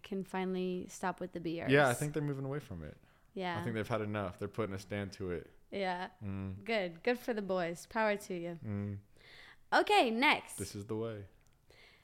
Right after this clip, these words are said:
Speaker 1: Do you like more or less makeup?
Speaker 2: Uh, I personally would, I wanted to say, like, I personally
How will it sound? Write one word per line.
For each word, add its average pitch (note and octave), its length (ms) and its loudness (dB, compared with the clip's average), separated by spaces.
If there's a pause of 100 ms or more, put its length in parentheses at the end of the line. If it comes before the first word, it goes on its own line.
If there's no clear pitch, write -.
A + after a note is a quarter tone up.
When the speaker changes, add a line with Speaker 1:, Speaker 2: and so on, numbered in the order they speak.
(320)
Speaker 1:
Do G#3+ 100 0
you E4 300 6
like A3+ 400 4 (100)
more G#3 480 2
or G#3 140 0
less A3+ 300 -2
makeup? - 340 -8 (880)
Speaker 2:
Uh, A#2+ 880 6
I B2 180 8
personally A#2+ 600 0
would, F#2+ 340 0 (4000)
I G#2 60 -10
wanted A2 160 -6
to F#2+ 60 -8
say, F2+ 280 -6
like, D#2+ 300 -8
I F2+ 100 -6
personally F2 720 -12